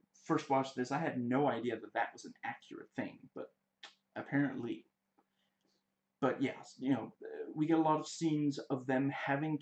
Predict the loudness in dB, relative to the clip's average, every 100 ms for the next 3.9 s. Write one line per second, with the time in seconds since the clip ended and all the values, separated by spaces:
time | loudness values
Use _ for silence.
0 | -2 -2 0 -2 -2 -4 -12 -14 -12 -4
1 | -4 -2 -4 -2 -2 0 0 2 2 2
2 | -2 -6 0 0 0 _ _ _ _ _
3 | _ _ -12 -8 2 6 6 4 -4